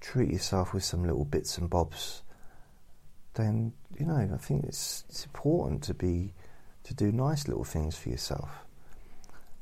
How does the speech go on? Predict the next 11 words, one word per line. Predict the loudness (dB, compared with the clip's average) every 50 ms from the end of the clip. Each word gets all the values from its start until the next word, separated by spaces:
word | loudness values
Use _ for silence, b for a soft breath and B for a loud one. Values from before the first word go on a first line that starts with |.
| -10 -12 -12 -14 -14 -14 -14 -16 -16 -16 -16 -16 -16 -14 -12 -12 -12 -12 -8 -4
Maybe | -2 0 0 2
not | 2 0 0 0
every | 0 0 0 2
day | 4 4 6 6 4
like | 4 0 -2 0
me, | 2 2 4 4 2 0
but, | 0 -2 -4 -4 -4 -2
or | 0 2 2
every | 4 4 4 6
hour, | 6 6 6 4 4 2 0
but, | 0 -2 -4 -4 -6